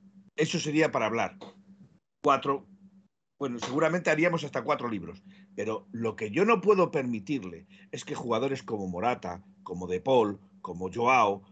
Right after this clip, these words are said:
como Hermoso, a la más mínima que les tocan, se tiran.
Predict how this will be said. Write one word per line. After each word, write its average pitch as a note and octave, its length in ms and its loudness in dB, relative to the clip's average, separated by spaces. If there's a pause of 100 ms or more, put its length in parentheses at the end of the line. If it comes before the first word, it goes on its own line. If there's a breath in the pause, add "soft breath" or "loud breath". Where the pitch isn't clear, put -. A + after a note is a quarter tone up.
(160)
como G#2 440 -6 (300)
Hermoso, A#2+ 640 2 (760)
a A#2 120 -2
la A2+ 100 0
más G3+ 220 0
mínima G#3 400 4
que B2+ 80 -6
les - 180 -8
tocan, G2+ 500 -4 (400)
se B2+ 220 -8
tiran. A#2+ 500 -4